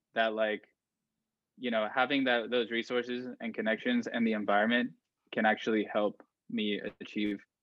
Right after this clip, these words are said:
some of my goals faster. Um, but I still <laughs> was not, um, like, invested fully.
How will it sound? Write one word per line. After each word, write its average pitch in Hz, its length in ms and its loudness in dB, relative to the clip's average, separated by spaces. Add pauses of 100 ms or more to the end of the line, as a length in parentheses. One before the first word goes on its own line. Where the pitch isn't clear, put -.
(680)
some 110 140 -2
of 104 40 0
my 101 120 2
goals 101 320 -4
faster. 104 520 -2 (1200)
Um, 110 460 4 (400)
but 127 140 2
I 131 80 6
still 139 400 4
<laughs> - 20 0
was 131 320 -2
not, 120 480 4 (1120)
um, 113 480 4 (840)
like, 120 220 0
invested 120 680 0 (1000)
fully. 131 460 4